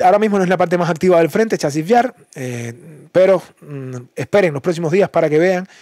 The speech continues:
todo lo que va a estar pasando en torno a Chasiv Yar, porque todo parece indicar de que Rusia también se va a comenzar a mover una vez resuelto el problema de la zona boscosa. Rusia, sin duda alguna, se comenzará a mover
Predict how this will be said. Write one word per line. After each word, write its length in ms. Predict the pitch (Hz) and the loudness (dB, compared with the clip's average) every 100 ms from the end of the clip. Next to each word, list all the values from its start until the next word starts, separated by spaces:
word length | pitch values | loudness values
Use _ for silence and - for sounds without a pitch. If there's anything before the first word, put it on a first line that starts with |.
| _ _ - | _ _ -2
todo 220 | 185 185 | 2 4
lo 80 | 165 | 4
que 80 | 156 | 2
va 80 | |
a 20 | 156 | 0
estar 180 | 175 | -2
pasando 340 | 160 147 170 160 | -2 -6 -6 -6
en 60 | |
torno 260 | 151 160 165 | -4 -4 -4
a 140 | 143 143 | -8 -6
Chasiv 280 | 170 175 | -6 -4
Yar, 220 | 156 185 165 | -2 -2 -2
porque 240 | 165 160 | -4 -4
todo 180 | 156 160 | -2 0
parece 220 | 156 160 | -2 -4
indicar 200 | 147 160 | -4 -4
de 100 | 151 | -4
que 80 | 139 | -6
Rusia 180 | 143 156 | -6 -8
también 300 | 131 156 151 | -6 -8 -6
se 120 | 139 | -6
va 80 | 139 | -6
a 40 | |
comenzar 340 | 139 135 156 | -8 -8 -6
a 20 | 147 | -4
mover 280 | 147 196 - _ _ - | -2 -2 -6 _ _ -6
una 180 | 156 | 0
vez 220 | 156 151 - _ | 0 0 -6 _
resuelto 340 | 139 135 165 151 | -8 -4 -4 -4
el 40 | |
problema 400 | 151 165 175 175 _ _ - | -2 0 0 -4 _ _ -6
de 120 | 160 | -2
la 100 | 156 | 0
zona 180 | 165 160 | 0 -2
boscosa. 420 | 151 185 175 170 | -2 -2 -2 -4
Rusia, 340 | 143 165 165 147 | -4 -6 -6 -6
sin 220 | - 127 | -8 -6
duda 140 | 156 151 | -2 -2
alguna, 340 | 143 156 160 | -2 -8 -8
se 220 | - 143 | -8 -8
comenzará 360 | 139 139 - 135 | -8 -10 -8 -8
a 40 | |
mover 260 | 131 139 | -6 -8